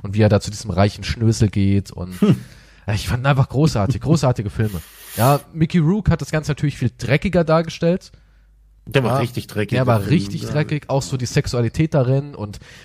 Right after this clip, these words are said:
Speaker 1: was ich auch nie vergessen werde, diese eine Szene, wo der alte Mann, äh, sich da so einen Whisky bestellt, so einen kurzen,
Speaker 2: Mhm.
Speaker 1: und fängt an zu zittern und verschüttet das halbe Glas.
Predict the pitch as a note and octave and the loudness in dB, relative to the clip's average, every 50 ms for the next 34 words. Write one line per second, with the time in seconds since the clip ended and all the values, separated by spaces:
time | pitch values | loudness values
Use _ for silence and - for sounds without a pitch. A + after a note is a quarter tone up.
0 | - - B2 C3+ C#3+ - - E3 E3 C#3+ C#3+ F3+ F3 - E3+ D3 D#3+ E3 - - | -2 0 2 2 2 2 2 4 4 2 2 0 0 0 0 0 0 -2 -2 -2
1 | B2+ B2 A#2+ A#2+ B2 B2 B2 B2 - - - C#3 E3 F3 D3+ - - - D3+ D#3+ | 0 2 2 2 2 0 -2 -2 -2 0 2 2 2 0 0 -4 0 0 0 0
2 | D#3 C#3+ C3+ B2+ B2 B2+ - - C3 C#3+ - C#3+ C3+ B2+ B2+ C3+ D#3+ F#3+ G3+ - | 0 -2 -2 -2 0 0 2 2 2 2 2 0 -2 0 0 0 0 -4 -14 -18
3 | - - - - - - A2+ - - C3 C3 B2+ B2+ B2+ B2 A2+ A#2 C3 - - | -20 -20 -20 -20 -20 -20 -10 -2 0 2 4 4 4 2 2 0 -2 -2 0 2
4 | C3 B2 B2 B2+ C3 B2 D#3+ E3+ - - F#3+ E3 F3 E3+ - - F3 F#3 G#3 - | 2 2 0 -2 0 0 0 0 0 -2 -2 -2 -2 -2 0 0 2 2 0 -2
5 | - - - - A2+ G#2 - - D#3+ E3+ - A#2+ G#2+ G2 A#2+ A#2 B2 B2 - - | -6 -14 -12 -10 -10 -6 0 0 0 2 4 2 4 4 4 2 2 0 0 -2
6 | C#3+ - - D3 C#3+ - D3 - - - F3+ - - - E3+ - - C#3 - - | 0 0 0 -2 -2 -2 -6 -4 0 0 0 2 0 -2 -2 0 -2 -2 0 -2
7 | F3+ - F3 D3 C#3+ - D3+ C#3+ C#3 C3 B2 - A2+ G2+ A#2+ F3+ B3+ - - - | -4 -4 -4 -4 0 2 2 2 2 0 0 0 0 0 0 0 -4 -6 -12 -20